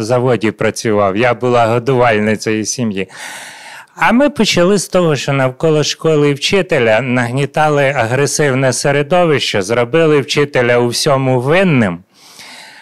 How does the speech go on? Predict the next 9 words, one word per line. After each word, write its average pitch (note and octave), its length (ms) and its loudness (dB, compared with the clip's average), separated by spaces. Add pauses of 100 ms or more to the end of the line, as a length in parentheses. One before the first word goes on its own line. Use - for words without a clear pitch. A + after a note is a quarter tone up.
(100)
Е, A2 240 2
в G2+ 60 -6
с-, - 280 -6
комунікаційній D3+ 880 0
стратегії C#3+ 760 -2
мон, F#3 320 2
яку B2 300 -2
тоді A#2 300 -2
прийняли, A#2 760 0